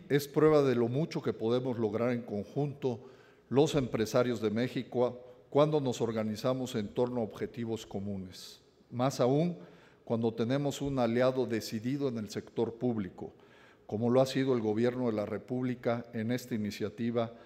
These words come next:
al igual que en muchas otras. Esta es una muestra fehaciente del potencial y la proyección que tiene una buena idea cuando se acompañan de voluntad,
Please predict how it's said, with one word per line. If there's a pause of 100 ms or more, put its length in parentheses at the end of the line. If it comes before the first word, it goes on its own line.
(140)
al
igual
que
en
muchas
otras. (680)
Esta (280)
es
una
muestra
fehaciente
del
potencial (380)
y
la
proyección
que
tiene
una
buena
idea (380)
cuando
se
acompañan
de
voluntad,